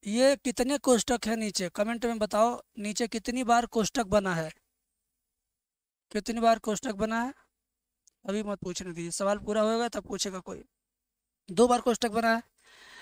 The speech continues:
इसका मतलब इस टु-, इस बटे की लाइन को दो टुकड़ों में तोड़ना है, एक टुकड़ा और प्लस दो टुकड़ा,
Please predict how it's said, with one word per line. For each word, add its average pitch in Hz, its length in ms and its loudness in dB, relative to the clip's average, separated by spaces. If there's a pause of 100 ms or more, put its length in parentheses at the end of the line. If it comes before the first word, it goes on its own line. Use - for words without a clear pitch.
(180)
इसका 262 320 4
मतलब 254 440 4 (200)
इस 254 220 4 (120)
टु-, 240 200 -4
इस 269 260 -4
बटे 226 300 2
की 240 140 -6
लाइन 233 240 2
को 247 160 0
दो 226 200 4
टुकड़ों 208 360 0
में 196 100 -4
तोड़ना 165 400 -4
है, 160 140 -10 (160)
एक 202 240 -4
टुकड़ा 247 340 0 (1200)
और 180 360 4
प्लस 220 640 4 (1080)
दो 208 380 2
टुकड़ा, 165 400 -8